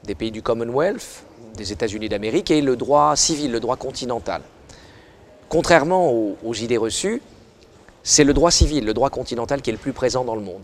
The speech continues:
Les deux tiers des pays du monde sont au départ des pays qui ont été influencés par le Code Napoléon, par le droit civil. Regardez la carte du monde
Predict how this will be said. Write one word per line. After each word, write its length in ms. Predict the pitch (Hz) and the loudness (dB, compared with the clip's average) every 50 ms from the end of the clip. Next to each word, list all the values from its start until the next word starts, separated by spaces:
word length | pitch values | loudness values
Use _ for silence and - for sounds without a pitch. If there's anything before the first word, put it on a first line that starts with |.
| - - - | -18 -12 -8
Les 260 | 131 127 139 135 123 - 123 110 | -2 0 0 0 0 -4 -8 0
deux 140 | 113 165 175 | 4 4 4
tiers 580 | 170 - - 127 110 104 104 104 131 - - - - - - - - - - - | 4 4 2 2 4 4 2 0 -2 -8 -14 -20 -20 -20 -20 -20 -20 -20 -20 -6
des 180 | 110 123 131 | 0 0 0
pays 220 | - - 147 170 180 | 2 2 0 0 0
du 120 | 139 135 | -2 -4
monde 360 | 120 113 107 107 123 151 180 190 - - - - - - - | -2 -2 -2 -2 -2 -4 -8 -10 -14 -20 -20 -20 -20 -14 -6
sont 300 | - - - 196 185 156 - - - - - - - | -2 2 4 4 4 4 0 -8 -16 -20 -20 -8 -2
au 120 | - 131 131 | -2 0 6
départ 580 | 123 180 175 - - 98 95 92 - - - - - - - - - - - - | 6 6 6 6 2 0 0 -2 -6 -8 -14 -18 -20 -20 -20 -20 -20 -20 -20 -20
des 180 | - 110 151 147 | -2 2 2 2
pays 240 | - - 147 180 202 | 4 2 0 0 0
qui 220 | - - 170 160 | -4 -2 0 0
ont 80 | 156 147 | 0 2
été 240 | - 139 - 139 131 | 0 0 0 0 0
influencés 760 | 127 120 - - - 180 156 127 117 110 - - 147 165 180 | 0 0 -4 -4 -4 -2 0 0 0 -2 -2 -2 0 -2 -2
par 200 | 170 - 131 110 | -2 -2 -2 0
le 120 | 113 117 113 | 0 -2 -2
Code 160 | - 127 117 | -2 -2 -2
Napoléon, 440 | 117 107 - 104 98 98 110 139 135 | -2 -4 -4 -6 -4 -4 -4 -6 -4
par 320 | - 113 107 104 - - - | -4 -2 -2 -2 -4 -10 -12
le 180 | 120 110 107 107 | -8 -6 -6 -6
droit 240 | - 101 107 117 113 | -4 -2 -2 -2 -2
civil. 380 | - - 101 90 90 85 - - - - - _ _ - - - - - - _ | -2 -4 -6 -8 -12 -14 -16 -18 -20 -20 -20 _ _ -20 -20 -20 -20 -20 -20 _
Regardez 380 | - - 151 151 185 180 190 214 | 0 2 4 6 6 6 6 4
la 80 | 190 - | 2 4
carte 260 | - 190 185 - 185 | 2 2 2 2 -2
du 140 | 160 151 143 | -2 -2 -4
monde 260 | 123 117 120 - | -4 -4 -6 -6